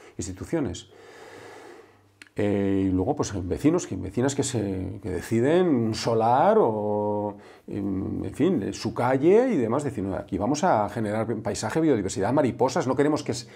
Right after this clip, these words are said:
no queremos que el ayuntamiento esté segando constantemente el césped, queremos flores, porque queremos mariposas". Pues ellos se ponen de acuerdo, van al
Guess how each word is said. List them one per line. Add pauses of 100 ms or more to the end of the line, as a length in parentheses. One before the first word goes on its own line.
(140)
no
queremos
que
el
ayuntamiento
esté
segando
constantemente
el
césped, (380)
queremos
flores, (580)
porque
queremos
mariposas". (160)
Pues
ellos
se
ponen
de
acuerdo, (460)
van
al